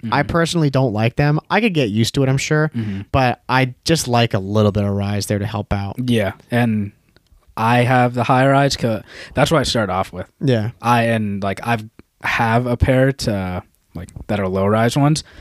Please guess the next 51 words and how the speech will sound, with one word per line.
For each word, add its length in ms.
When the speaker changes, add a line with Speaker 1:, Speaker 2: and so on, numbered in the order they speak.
Speaker 2:
and, 180
like, 260
I 160
just 160
don't 140
feel 240
co-, 160
as 120
comfortable. 420
Like, 120
I 60
Speaker 1:
Mm-hmm. 80
Speaker 2:
don't 140
have 120
as 100
much 220
control. 460
Speaker 1:
Mm-hmm. 60
Speaker 2:
Um, 400
so 120
again, 260
it's 140
just 220
all 260
preference. 440
Speaker 1:
Yeah. 140
Speaker 2:
Like, 340
I 100
don't, 260
I, 200
I 40
feel 180
like 120
if 140
I 120
was 100
using 240
a 60
low 240
rise 320
on 140
an 100
A 160
R, 320
like, 260
I 120
would 160
be 140
as 140
accurate. 380
Speaker 1:
Yeah. 220